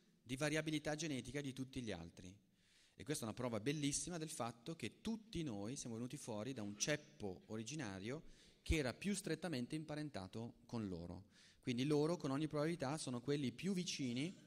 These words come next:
che hanno mantenuto un legame più stretto con il gruppo di partenza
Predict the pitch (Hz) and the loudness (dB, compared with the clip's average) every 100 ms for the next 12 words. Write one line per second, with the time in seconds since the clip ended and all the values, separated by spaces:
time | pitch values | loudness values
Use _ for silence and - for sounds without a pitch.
0 | - - 127 127 127 139 139 160 175 131 | -14 -6 -2 0 2 0 2 0 2 2
1 | 120 147 147 - 180 - 139 139 185 147 | 2 2 0 -2 -6 -2 -2 -2 -2 2
2 | 135 135 170 190 - 190 208 - - - | 2 6 4 4 0 -4 -4 -6 -18 -10
3 | 123 - 151 - 107 107 - 123 | -6 -2 -2 0 0 0 -2 -4